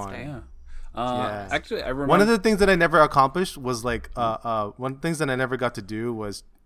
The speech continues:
Speaker 3: uh, go to Chuck E. Cheese.
Speaker 2: Oh, dude.
Speaker 1: Same.
Speaker 2: Wait.
Speaker 3: Apparently, I'm too old, and so I can't have a Chuck
Speaker 2: Wait,
Speaker 3: E. Cheese birthday.
Speaker 2: y-
Speaker 1: We need to kidnap a child. Wait, don't you have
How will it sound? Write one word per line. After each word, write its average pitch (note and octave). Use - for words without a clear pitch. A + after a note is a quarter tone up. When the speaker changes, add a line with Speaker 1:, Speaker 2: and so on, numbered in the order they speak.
Speaker 3:
uh, A2
go A2
to G#2+
Chuck A2
E. G#2
Cheese. G2
Speaker 2:
Oh, B2
dude. D3
Speaker 1:
Same. D3+
Speaker 2:
Wait. C#3
Speaker 3:
Apparently, E3
I'm D#3
too D3
old, C3+
and B2
so C3
I A2+
can't A#2+
have A2
a G2+
Chuck A#2
Speaker 2:
Wait, B2+
Speaker 3:
E. -
Cheese G2+
birthday. G#2+
Speaker 2:
y- -
Speaker 1:
We F#3+
need G#3+
to -
kidnap F#3+
a E3+
child. C#3+
Wait, C4+
don't A3+
you D4+
have B3